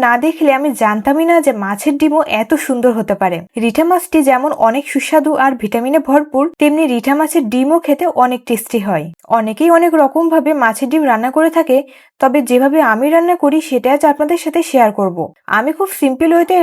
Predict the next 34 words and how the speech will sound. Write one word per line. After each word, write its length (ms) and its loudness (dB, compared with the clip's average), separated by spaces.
রান্না 300 0
করি, 200 -2
এটি 140 -4
খুব 60 0
কম 120 4
সময়ে 260 -2
রান্না 260 0
হয়ে 180 -2
যাবে। 180 -4
তাহলে 240 2
চলুন 320 2
রান্নাটা 360 2
শুরু 200 0
করি। 160 2
প্রথমে 300 2
একটি 120 -2
কড়াইতে 320 2
পানি 240 -2
নিব। 140 -4
পানি 160 0
গরম 260 2
হয়ে 200 2
গেলে 160 2
সামান্য 300 0
লবণ 340 2
ও 100 -2
হলুদ 340 0
দিয়ে 220 2
মাছের 320 -2
ডিমগুলোকে 480 0
এর 140 2
মধ্যে 260 2
দিয়ে 180 2
দেব। 120 -2